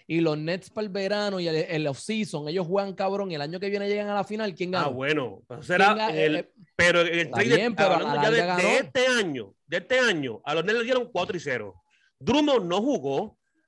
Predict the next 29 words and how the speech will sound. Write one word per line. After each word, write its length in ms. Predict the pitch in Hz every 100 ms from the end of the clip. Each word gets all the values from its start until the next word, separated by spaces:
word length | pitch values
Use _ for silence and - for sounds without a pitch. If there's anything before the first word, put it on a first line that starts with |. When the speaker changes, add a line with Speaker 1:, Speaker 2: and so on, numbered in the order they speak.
| _ -
Speaker 2:
Curry 380 | 220 254 294 -
apenas, 500 | 170 165 185 226 269 - _
le, 220 | 151 160 _
y, 240 | 185 - _ -
no, 160 | 180
o 40 | 185
sea, 140 | 220
no, 60 | 185
no 300 | 220 233 190
Speaker 1:
Curry 180 | 214 165
metía 260 | 185 180 175
la 60 |
Speaker 2:
impactó 60 | 196
la 80 | 196
Speaker 1:
pelota. 60 |
Speaker 2:
serie, 380 | - 170 160 156 208
no 60 |
Speaker 1:
Está 160 | 185 147
bien, 80 | 160
Speaker 2:
impactó 300 | 156 143 143
Speaker 1:
pero 100 | 180
Speaker 2:
la 100 | 185
Speaker 1:
metía 260 | 147 135
la 60 | 127
Speaker 2:
serie. 140 | 135
Speaker 1:
bola, 240 | 131 170 165
pero 140 | 120
la 100 | 113
metía. 500 | 110 107 117 175 104